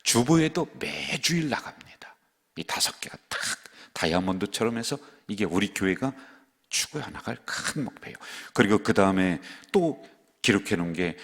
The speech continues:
꿈꾸는 가자 이루시는 하나님이라는 목표 아래 이, 이공이오 오천오백오십오. 그건 그 다음에 이제 목표로다가 해서 가야 될 곳, 해야 될 것, 이런 것을 다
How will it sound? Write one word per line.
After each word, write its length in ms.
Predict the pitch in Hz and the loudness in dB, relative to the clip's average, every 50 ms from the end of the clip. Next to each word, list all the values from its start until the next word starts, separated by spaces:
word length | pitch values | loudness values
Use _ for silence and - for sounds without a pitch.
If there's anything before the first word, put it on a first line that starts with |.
| - - - | -20 -12 -6
꿈꾸는 460 | - 160 143 - - 117 95 90 85 | -4 -4 -4 -2 -2 -2 -2 -2 -2
가자 180 | 85 82 78 85 | -4 -4 -2 -2
이루시는 460 | 82 85 92 92 82 - 101 90 82 | -2 0 0 0 0 0 0 0 -2
하나님이라는 580 | - 101 98 87 85 82 80 - 82 82 80 | -2 0 0 0 0 -2 -4 -4 -4 -4 -2
목표 320 | 80 85 - - - - 85 | -4 -4 -6 -6 -8 -6 -4
아래 240 | 76 69 78 73 - - - - - - | -4 -4 -4 -6 -8 -12 -18 -16 -10 -6
이, 160 | 104 95 - - - _ - | -6 -6 -6 -8 -16 _ -4
이공이오 460 | 110 104 - 110 95 87 87 82 80 - | -4 -2 0 0 0 0 0 -4 -4 -2
오천오백오십오. 1040 | - 92 - - - 95 85 80 78 85 76 - 80 78 73 - - - - - - - - - | -4 -4 -2 -2 -4 -2 -2 -4 -2 -4 -4 -4 -4 -4 -2 -2 -2 -4 -6 -12 -16 -16 -6 -2
그건 180 | - 185 165 | 0 0 0
그 120 | - - - | 0 -2 0
다음에 320 | - 113 123 127 135 127 | 2 2 2 2 0 -2
이제 160 | 113 98 95 | -2 -2 -4
목표로다가 720 | - - - - - - - 98 - - - - 87 87 92 | -4 -4 -4 -6 -6 -6 -6 -6 -4 -4 -6 -10 -8 -8 -8
해서 260 | 92 92 - 143 139 - - - - - - - - - _ _ _ - | -8 -4 -2 -2 -2 -2 -4 -12 -20 -20 -20 -20 -20 -20 _ _ _ -4
가야 280 | - - - 131 139 135 | 0 0 2 4 2 2
될 320 | - 156 135 - - - | 2 0 -4 -4 -8 -8
곳, 180 | - - - - - - _ _ _ _ _ _ _ - - - | -6 -6 -6 -6 -10 -20 _ _ _ _ _ _ _ -2 2 4
해야 200 | 151 - 160 160 | 6 6 6 4
될 340 | 143 160 143 143 - - | 2 0 -2 -2 -4 -2
것, 160 | - - - - - - - _ _ _ _ _ _ _ | 0 0 0 -2 -6 -20 -20 _ _ _ _ _ _ _
이런 180 | - 127 131 143 | 4 6 6 6
것을 240 | 139 151 - 147 - - - - | 4 2 -2 -4 -6 -8 -10 -6
다 80 | - | -4